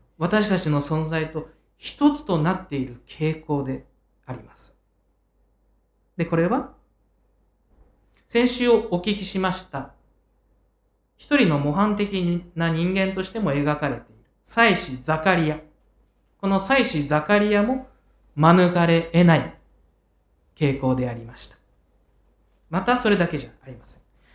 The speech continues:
今日お読みした主の母となるマリアにおいてもこれは同じことであります。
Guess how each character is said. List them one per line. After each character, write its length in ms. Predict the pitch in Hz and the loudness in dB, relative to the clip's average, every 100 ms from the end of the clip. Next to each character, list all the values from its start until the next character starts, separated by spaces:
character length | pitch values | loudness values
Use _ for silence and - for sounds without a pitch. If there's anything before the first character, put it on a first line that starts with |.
| _ | _
今 120 | 269 254 | 6 8
日 20 | |
お 240 | 196 175 | 8 6
読 160 | 190 202 | 6 6
み 140 | 202 | 6
し 140 | 202 - | 4 0
た 240 | 220 - - | -2 -4 -10
主 240 | - - 269 | -4 2 6
の 160 | 233 | 6
母 340 | - 240 233 185 | 6 4 6 4
と 120 | 160 | 2
な 140 | 180 | -2
る 220 | 185 139 - _ - | -2 -4 -8 _ 0
マ 180 | 170 226 | 4 6
リ 240 | 247 226 | 6 4
ア 60 | 208 | 2
に 140 | 190 | 2
お 100 | 202 | 2
い 80 | 190 | 0
て 100 | 214 | -2
も 140 | 185 | -4
こ 140 | - 160 | 0 0
れ 60 | 170 | 2
は 280 | 165 135 151 | 2 2 6
同 140 | 202 | 6
じ 140 | 196 | 6
こ 140 | 196 190 | 2 -2
と 140 | 190 | -2
で 120 | 143 | -4
あ 40 | 120 | -6
り 100 | - | -12
ま 120 | - | -20
す。 160 | - | -20